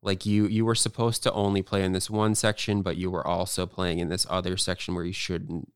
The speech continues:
Like, please, please stop doing that." And this woman responded and said, "Well, there was a kickball game happening, and there was a dog with no leash on, and there was a woman running with a stroller, and a kickball, like, flew past my head,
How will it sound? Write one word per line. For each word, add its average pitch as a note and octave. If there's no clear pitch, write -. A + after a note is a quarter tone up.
Like, F2+
please, -
please G2
stop -
doing D2+
that." B1+
And G#2
this A2+
woman C3+
responded G#2
and F#2
said, F2+
"Well, G#2+
there A2
was G#2
a G2+
kickball D#3
game C#3
happening, B2
and G2
there F#2
was F#2
a F#2+
dog A2+
with A2
no G2+
leash A2+
on, G#2+
and G2
there F#2+
was F#2
a F#2
woman A2
running A2
with G2
a G2
stroller, G#2+
and F#2
a -
kickball, A#2
like, G#2+
flew A2
past G#2+
my G#2
head, G2+